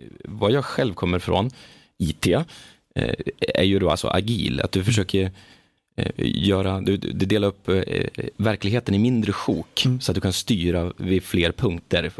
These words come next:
Speaker 1: kort
Speaker 2: Mm.
Speaker 1: sagt. Är det svaret fram också för industrin, ser du?
Speaker 2: Jag, jag gillar ju ordet agil, men någonstans så det har en positiv klang.
Speaker 1: Mm.
Speaker 2: Eh, jag hade en jättekul diskussion med, med en, en C I O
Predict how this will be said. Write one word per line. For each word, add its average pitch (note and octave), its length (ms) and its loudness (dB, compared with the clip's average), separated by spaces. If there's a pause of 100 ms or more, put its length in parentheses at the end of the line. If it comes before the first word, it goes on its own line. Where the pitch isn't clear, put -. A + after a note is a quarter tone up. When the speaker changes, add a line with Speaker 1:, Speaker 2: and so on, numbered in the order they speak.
(100)
Speaker 1:
kort - 200 -2
Speaker 2:
Mm. C#3 100 4
Speaker 1:
sagt. - 240 -4 (400)
Är F2+ 120 2
det C3 80 2
svaret B2+ 540 0
fram A2 500 0
också - 320 0
för - 300 -2
industrin, G#2+ 600 0
ser - 180 -4
du? G#2 100 0 (380)
Speaker 2:
Jag, E3 140 4
jag F3+ 120 2
gillar D#3+ 300 2
ju B2+ 100 2
ordet A#2 220 -2
agil, A2+ 380 2
men C#3 200 2
någonstans C3+ 440 2
så B2 100 2
det C3 200 2
har B2+ 140 2
en B2+ 80 0
positiv C3 360 0
klang. A2+ 380 0 (120)
Speaker 1:
Mm. F#2+ 200 0 (200)
Speaker 2:
Eh, B2+ 100 2
jag B2+ 80 4
hade C#3+ 160 2
en D3 120 0
jättekul D#3+ 460 0
diskussion B2+ 400 0
med, B2 300 2
med B2 240 2
en, A#2+ 180 0
en A#2+ 380 2
C C3 180 2
I C#3+ 100 4
O C3+ 160 2